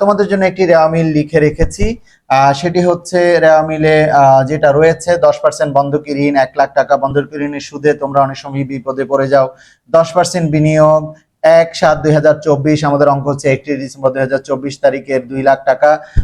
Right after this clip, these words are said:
বন্ধকি ঋণের সুদ রেওয়া মিলে দেয়া আছে পাঁচ হাজার টাকা। বিনিয়োগের সুদ আমাদের আয় রেওয়া মিলের ক্রেডিটে দেয়া আছে আট হাজার টাকা। বিজ্ঞাপন পঞ্চাশ হাজার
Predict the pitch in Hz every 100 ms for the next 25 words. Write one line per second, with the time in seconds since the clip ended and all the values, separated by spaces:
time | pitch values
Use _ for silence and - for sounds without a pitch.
0 | - 127 170 185 208 208 196 196 - -
1 | 175 175 170 156 156 156 156 156 156 -
2 | _ 143 147 143 139 - 143 143 135 -
3 | 135 139 139 147 170 233 - - _ 143
4 | 208 226 220 208 185 - 185 170 160 165
5 | 156 143 147 147 143 139 143 143 139 139
6 | 135 135 135 131 131 127 - 123 131 135
7 | 139 131 127 127 135 117 - _ _ 135
8 | 185 175 190 190 180 170 165 147 139 143
9 | 139 135 139